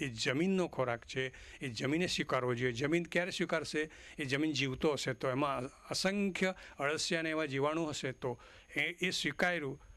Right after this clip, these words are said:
હવે એની અંદર આપણે એમ કે અળસિયાનું વાત કરીએ તો એની અંદર આપણે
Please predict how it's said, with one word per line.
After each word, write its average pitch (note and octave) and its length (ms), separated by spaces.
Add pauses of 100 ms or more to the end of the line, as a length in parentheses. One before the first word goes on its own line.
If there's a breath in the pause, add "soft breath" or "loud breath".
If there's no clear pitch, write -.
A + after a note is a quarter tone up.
હવે D#3+ 220
એની E3+ 160
અંદર E3+ 200
આપણે E3 240
એમ E3 120
કે E3 120
અળસિયાનું C#3+ 500
વાત B2+ 200
કરીએ C3+ 240
તો C3+ 300 (140)
એની E3 240
અંદર E3 280
આપણે D#3 320